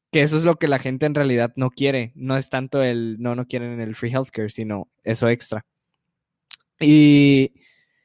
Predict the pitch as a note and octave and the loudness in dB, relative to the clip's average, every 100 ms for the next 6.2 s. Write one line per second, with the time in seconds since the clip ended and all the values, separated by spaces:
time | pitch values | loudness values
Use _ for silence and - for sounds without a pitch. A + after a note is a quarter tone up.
0 | _ _ _ _ _ _ D#3+ D#3 - F3 | _ _ _ _ _ _ -2 -2 0 0
1 | E3 D3+ E3+ D#3+ D#3 G3 G#3+ G#3+ F#3 E3 | 2 -2 0 -2 -2 -2 -4 -4 -6 -6
2 | F#3+ F#3+ G3 - E3+ F3+ - C#3 C#3+ E3 | -6 -4 -6 -4 -6 -6 -6 -4 -2 -4
3 | D#3 D#3+ D#3+ D#3+ D#3 D#3+ D3+ C3 B2+ B2 | -4 -6 -6 -6 -6 -6 -4 -6 -6 -6
4 | D3+ C#3 B2 C3 D3 - A#2+ A#2 A#2 C#3+ | -2 -2 -2 -2 -2 -2 -2 -2 -2 -2
5 | D3 C#3 C3 C3 - C3+ D3 C3+ C3 C#3 | -4 -4 -6 -6 -4 -4 -2 0 0 0
6 | C3+ B2 | -2 -6